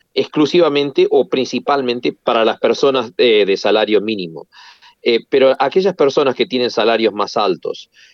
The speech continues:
eh, debe ser, eh, la alza más, eh, paulatinamente menos.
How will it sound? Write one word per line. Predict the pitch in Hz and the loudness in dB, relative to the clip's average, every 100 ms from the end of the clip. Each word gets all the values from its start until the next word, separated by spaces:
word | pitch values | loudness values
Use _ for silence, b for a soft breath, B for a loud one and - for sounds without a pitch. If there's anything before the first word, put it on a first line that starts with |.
| b | b
eh, | - 110 107 101 - _ | -2 2 2 0 -4 _
debe | - 117 131 143 135 | -18 -2 2 4 2
ser, | - 127 123 - | 2 2 2 0
eh, | 110 104 101 | 0 0 2
la | 101 104 | 0 2
alza | 110 110 113 107 - _ | 0 0 -2 -2 -8 _
más, | 98 104 107 - - - | -10 -6 -6 -8 -6 0
eh, | 110 92 87 | 2 2 0
paulatinamente | 104 104 101 - 120 113 113 110 | 0 0 0 -2 -2 -2 -2 -2
menos. | 101 127 139 95 90 - | -2 -2 -2 -2 -8 -12